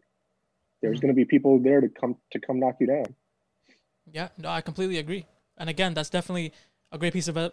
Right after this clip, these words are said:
Speaker 2: advice, not for someone just doing I T, just for people in general in any field. Um,
Speaker 1: Yeah.
Speaker 2: don't settle,
Speaker 1: And life
Speaker 2: guys.
Speaker 1: in general, too. <laughs>
Speaker 2: Don't settle.
Speaker 1: And life in general.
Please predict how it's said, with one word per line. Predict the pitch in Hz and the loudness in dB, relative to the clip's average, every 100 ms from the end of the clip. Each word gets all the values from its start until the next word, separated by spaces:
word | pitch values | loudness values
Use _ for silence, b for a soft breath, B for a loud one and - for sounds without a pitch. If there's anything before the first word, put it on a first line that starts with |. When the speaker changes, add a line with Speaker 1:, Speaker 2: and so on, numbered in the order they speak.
| - | -6
Speaker 2:
advice, | 160 165 160 | -2 -2 -2
not | 165 165 | -4 -4
for | 175 | -4
someone | 165 170 156 147 - | -4 -6 -8 -10 -14
just | 180 170 - | -10 -8 -6
doing | 160 151 | -8 -8
I | 151 | -10
T, | 147 170 | -10 -12
just | 175 147 | -10 -12
for | 160 | -12
people | 160 151 143 | -10 -10 -8
in | 147 | -8
general | 151 151 | -8 -8
in | 139 | -10
any | 151 | -12
field. | 143 165 151 147 _ _ _ _ | -12 -12 -12 -12 _ _ _ _
Um, | 139 135 135 147 _ _ | -10 -8 -10 -14 _ _
Speaker 1:
Yeah. | 160 196 - _ _ - | -16 -16 -16 _ _ -8
Speaker 2:
don't | 160 | -4
settle, | - 180 143 | 0 2 6
Speaker 1:
And | 160 | 6
life | |
Speaker 2:
guys. | - | 4
Speaker 1:
in | 110 | 0
general, | 107 113 120 | 0 0 4
too. | 208 185 - B B B | 6 6 2 B B B
<laughs> | B 226 - | B 2 0
Speaker 2:
Don't | - 156 | -14 -12
settle. | - 127 | 0 4
Speaker 1:
And | 135 | 6
life | 180 147 | 6 4
in | 123 | 2
general. | 123 120 117 - | 2 2 0 -4